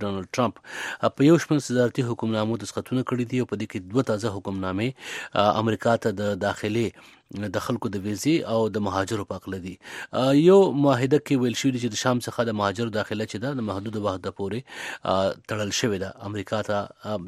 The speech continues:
د شام څخه مهاجر نشي راتلی. هرچند که په دې معاهده په نړیوال کچه تنقید شوی دی، خو د امریکا صدر به ډونالډ ټرمپ وایي، دې سره هغه غواړي چې امریکا او د هغې پاتې کېدونکي محفوظه کړی شي. د ډیو ریډیو همکار بختور شاه ته غوږ نیسو چې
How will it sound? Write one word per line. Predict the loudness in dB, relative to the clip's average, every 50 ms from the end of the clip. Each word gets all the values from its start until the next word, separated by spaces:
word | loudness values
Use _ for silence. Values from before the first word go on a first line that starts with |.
| -10 -10
د | -6 -2
شام | 0 0 0 0
څخه | -2 -6 -6 -4 -2 -2
مهاجر | -2 -2 -2 -4 -4 -4
نشي | -6 -6 -8
راتلی. | -8 -8 -8 -10 -12 -12 -12 -16 -16 -10 -4 -4
هرچند | -4 -2 -2 -4 -4 -4
که | -6
په | -6 -4
دې | -4 -2 -2 -2 -2
معاهده | -2 -2 -2 -2 -2 -4 -4 -4
په | -4 -6 -4
نړیوال | -4 -4 -4 -4 -4 -4 -6
کچه | -10 -10 -8 -10
تنقید | -10 -8 -6 -6 -6 -4 0
شوی | 0 0 2 2
دی، | 0 -2 -4 -6 -12 -16 -10 -6
خو | -4 -2
د | -2 0 -2 -2 -4 -6 -10 -10 -4 -2
امریکا | -2 -2 -2 -2 -2 -2 -2 -2
صدر | -2 -2 -2 -2 -2 -4 -8 -16 -12 -4 -2
به | 0 0 0 -2 -6 _ -14 -12
ډونالډ | -8 -4 -2 -2 -2 -4 -4 -2 0
ټرمپ | 0 0 0 2
وایي، | 4 4 4 4 0 -4 -10 -20 -14 _ -8
دې | -4 2 6 6 6 6 4
سره | 2 0 0 0 2
هغه | 0 0 0 2
غواړي | 2 2 4 2 0 -2
چې | -2 -4 -4 -6 -10 _ _ -8
امریکا | -6 -4 -4 -2 0 4 4 4 2 0 -10 -12 -6 -4
او | -4 -4
د | -2 -4 -2 -2
هغې | -2 -2 -2 -4 -6 -6 -8 _ _ _ _ _ _ -4
پاتې | -4 -4 -4 -6 -8
کېدونکي | -6 -4 -2 -2 -2 -2 -4 -6 -6 -6 -6 _
محفوظه | -8 -8 -6 -6 -8 -10 -10
کړی | -10 -10 -10 -8 -8 -8
شي. | -10 -10 -12 -14 -18 -18 -18 -14 -8 -4 -2
د | 0 2
ډیو | 4 6 6
ریډیو | 6 6 6 4 4
همکار | 4 2 2 2 2 2 0
بختور | -2 -2 -2 -4 -4
شاه | -4 -2 -2 -2
ته | -2 -2
غوږ | -4 -4 -4
نیسو | -4 -4 -4 -4 -4
چې | -4